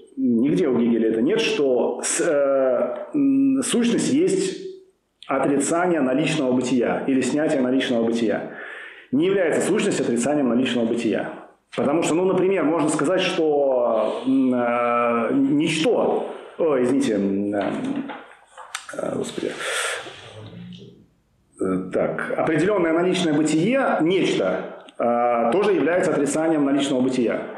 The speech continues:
В нечто наличное бытие есть, оно снято. Ну, вот, э, получается, что вы отождествляете сущность с, э, такими простыми категориями ещё сферы бытия.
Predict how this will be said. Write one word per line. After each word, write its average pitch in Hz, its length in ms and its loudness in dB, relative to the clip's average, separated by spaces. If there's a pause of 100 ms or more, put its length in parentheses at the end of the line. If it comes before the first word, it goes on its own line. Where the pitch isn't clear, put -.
(220)
В 104 240 0
нечто 147 640 0
наличное 156 360 2
бытие 151 320 2
есть, - 260 0
оно 147 220 0
снято. - 720 -2 (1000)
Ну, 113 320 0 (280)
вот, 104 300 -2 (240)
э, 98 400 2
получается, 135 460 0
что 117 320 0
вы 120 220 2
отождествляете 127 1000 0
сущность 151 760 0 (120)
с, - 280 -4
э, 123 340 2
такими 135 300 2
простыми 131 420 2
категориями 139 600 2
ещё 127 160 0
сферы 135 300 0
бытия. 131 420 0